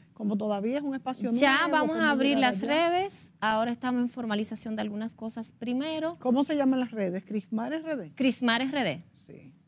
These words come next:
Speaker 1: que ahí
Speaker 2: Crismar
Speaker 1: pueden
Speaker 2: R D.
Speaker 1: buscar.
Speaker 2: Ahí es que van a encontrar todo. Y con Isla de Sangre ya comenzamos a anunciarlo y en Nileni Dipton también.
Speaker 1: También, muy bien.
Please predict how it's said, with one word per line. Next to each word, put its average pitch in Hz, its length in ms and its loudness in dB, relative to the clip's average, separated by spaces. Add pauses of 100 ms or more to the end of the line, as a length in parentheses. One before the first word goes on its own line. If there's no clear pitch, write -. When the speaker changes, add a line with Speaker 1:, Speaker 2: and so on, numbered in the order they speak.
(120)
Speaker 1:
que 190 100 -10
ahí 185 120 -4
Speaker 2:
Crismar 185 240 -2
Speaker 1:
pueden 202 140 -2
Speaker 2:
R 196 80 -6
D. 180 60 -6
Speaker 1:
buscar. 285 360 -4
Speaker 2:
Ahí 185 180 0
es 202 60 -4
que 247 80 -4
van 254 100 2
a 277 40 2
encontrar 262 440 0
todo. 302 280 4
Y 294 120 2
con 269 200 2
Isla 269 300 2
de 254 100 4
Sangre 285 380 0
ya 226 140 2
comenzamos 220 520 -2
a 220 40 -2
anunciarlo 220 640 -2
y 202 160 -4
en 185 300 -4
Nileni 208 420 2
Dipton 190 440 -8
también. 185 460 -8
Speaker 1:
También, 160 580 -12
muy 180 180 -14
bien. - 20 -12